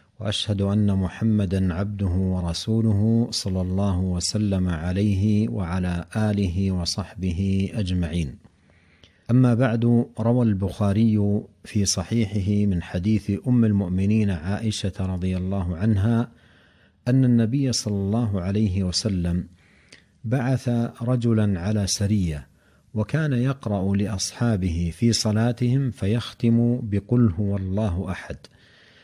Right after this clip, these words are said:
فلما رجعوا ذكروا ذلك للنبي صلى الله عليه وسلم، فقال: "سلوه لأي شيء يصنع ذلك"،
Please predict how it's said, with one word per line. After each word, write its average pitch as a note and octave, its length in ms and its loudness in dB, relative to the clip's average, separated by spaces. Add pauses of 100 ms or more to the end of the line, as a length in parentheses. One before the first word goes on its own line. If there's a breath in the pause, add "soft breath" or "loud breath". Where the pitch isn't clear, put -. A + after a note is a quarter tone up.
(160 soft breath)
فلما B2+ 540 2
رجعوا G2+ 500 0 (540 soft breath)
ذكروا B2 560 2
ذلك A#2 520 0
للنبي G#2+ 680 2
صلى G2 280 -2
الله G2+ 500 -2
عليه F#2+ 460 0
وسلم، F2 640 -2 (500 loud breath)
فقال: B2+ 540 -2
"سلوه B2 680 0
لأي A#2+ 520 2
شيء A2 520 0
يصنع G2 540 0
ذلك"، F2+ 500 -2